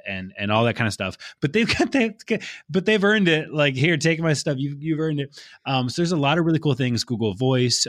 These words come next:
uh, to run your business voicemail through. Um, but one of the things is, uh, it's called Boomerang for Gmail. And so we, we operate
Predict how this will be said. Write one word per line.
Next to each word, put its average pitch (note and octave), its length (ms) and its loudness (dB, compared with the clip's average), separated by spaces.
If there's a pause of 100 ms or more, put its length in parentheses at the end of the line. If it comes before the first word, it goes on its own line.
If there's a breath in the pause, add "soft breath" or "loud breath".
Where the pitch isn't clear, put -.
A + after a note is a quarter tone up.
uh, A2 240 0
to A2 100 -8
run A2 140 -2
your G2+ 120 -4
business G2+ 440 -4
voicemail A2+ 560 0
through. A2+ 400 0 (320 loud breath)
Um, A#2+ 180 0
but A#2+ 140 -4
one D3+ 260 2
of F3 60 0
the F3 100 0
things A#2+ 460 0 (100)
is, G2 580 -2 (240)
uh, F#2 360 -8
it's - 120 -16
called G2 200 -6 (100)
Boomerang A2 600 -2 (360 loud breath)
for - 200 -8
Gmail. G#2+ 500 0
And B2+ 140 0
so C3+ 220 0
we, D#3 560 0
we C3 240 0
operate D3 580 0